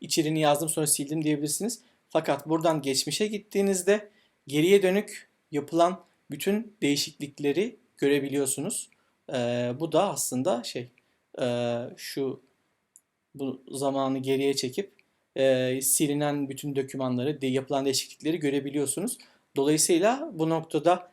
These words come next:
e, Etherpad instance'ını kullanırken dikkatli olmakta fayda var. En iyisi kendi, e, kurulumunuzu yapıp onu kullanmak.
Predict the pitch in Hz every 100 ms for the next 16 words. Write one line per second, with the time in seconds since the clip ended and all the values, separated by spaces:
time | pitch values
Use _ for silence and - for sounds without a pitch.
0 | _ _ - 135 135 131 131 127 127 -
1 | - 143 165 156 160 151 147 143 147 139
2 | 143 139 151 143 131 127 208 226 - _
3 | _ - 147 - 143 151 135 131 127 -
4 | 208 240 - _ - 135 135 127 185 -
5 | - _ _ - 139 123 127 170 196 196
6 | - 147 139 139 139 127 _ - 123 120
7 | 135 127 123 120 123 127 185 - _ _
8 | _ 131 123 123 117 113 151 185 -